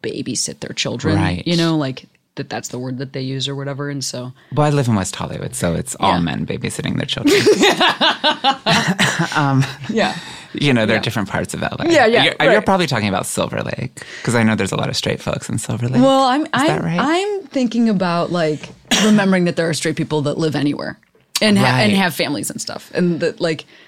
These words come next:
Speaker 1: 'cause L A does feel very, um, kind of
Speaker 2: Right.
Speaker 1: like, queered and, and, uh
Speaker 2: Well, what's interesting about being trans is that those are the guys that are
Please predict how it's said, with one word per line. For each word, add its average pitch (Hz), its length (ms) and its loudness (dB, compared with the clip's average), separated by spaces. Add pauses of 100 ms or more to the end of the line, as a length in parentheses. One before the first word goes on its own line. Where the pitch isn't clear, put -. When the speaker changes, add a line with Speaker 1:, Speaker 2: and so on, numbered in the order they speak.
(140)
Speaker 1:
'cause 190 160 -2
L 170 160 2
A 170 80 0
does 170 260 0
feel 143 220 -8
very, 131 440 -6
um, 127 280 -8
kind 123 160 -6
of 107 60 -2
Speaker 2:
Right. - 580 -6 (560)
Speaker 1:
like, - 340 -12
queered 123 400 -6
and, 120 320 -8 (100)
and, 120 280 -8
uh 120 280 -10 (100)
Speaker 2:
Well, 185 180 -2
what's 220 220 0
interesting 226 400 2
about 165 220 0
being 151 180 2
trans 196 360 2
is 123 100 -4
that - 240 -4
those 143 240 0
are 151 40 0
the 131 140 0
guys 104 420 -2
that 101 220 -2
are 95 300 -4